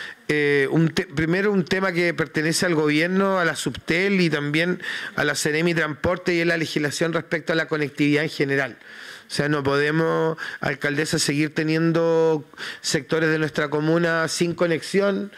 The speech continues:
algunas al lado de Valdivia. Hemos conversado varias veces, alcaldesa, el tema de Cabo Blanco. Cabo Blanco lo tenemos a, a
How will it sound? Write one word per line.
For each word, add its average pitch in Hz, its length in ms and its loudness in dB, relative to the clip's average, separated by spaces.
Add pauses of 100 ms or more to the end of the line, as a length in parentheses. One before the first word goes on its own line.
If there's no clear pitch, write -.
(180)
algunas 165 580 0
al 151 220 0
lado 202 260 2
de 202 100 2
Valdivia. 175 680 2
Hemos 151 240 0
conversado 151 460 -2
varias 165 180 0
veces, 170 160 -2
alcaldesa, 165 360 -2
el 160 80 -4
tema 175 160 0
de 165 60 -2
Cabo 160 240 0
Blanco. 175 580 0 (360)
Cabo 151 200 0
Blanco 165 360 0
lo 165 100 2
tenemos 165 380 0
a, 151 320 -2 (320)
a 147 460 -2